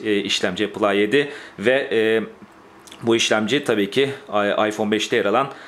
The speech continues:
e, Apple A altı işlemciye göre daha iyi performans gösteriyor. Arayüz geçişleri, I O S yedinin arayüz geçişleri, e, iPhone beştekine göre biraz daha seri. Bunu, e, hissedebiliyorsunuz. Ancak,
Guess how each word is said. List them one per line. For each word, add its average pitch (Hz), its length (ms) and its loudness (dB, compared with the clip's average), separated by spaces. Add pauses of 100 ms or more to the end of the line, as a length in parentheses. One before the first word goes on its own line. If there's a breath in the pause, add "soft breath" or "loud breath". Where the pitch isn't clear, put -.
(220 loud breath)
e, 98 240 0
Apple 110 240 0
A - 20 4
altı 104 280 2
işlemciye 95 400 -2
göre 113 200 0
daha 110 120 2
iyi 107 80 -2
performans 101 460 -4
gösteriyor. 101 440 0
Arayüz 110 260 0
geçişleri, 104 440 0
I 104 240 0
O - 20 -2
S 101 140 -6
yedinin 101 340 -2
arayüz 101 280 -4
geçişleri, 107 580 0 (300 loud breath)
e, 92 120 2
iPhone 104 420 0
beştekine 110 420 0
göre 127 320 0 (260 loud breath)
biraz 104 320 2
daha 123 160 4
seri. 101 340 0
Bunu, 139 400 0
e, 98 80 0
hissedebiliyorsunuz. 117 840 0
Ancak, 143 440 0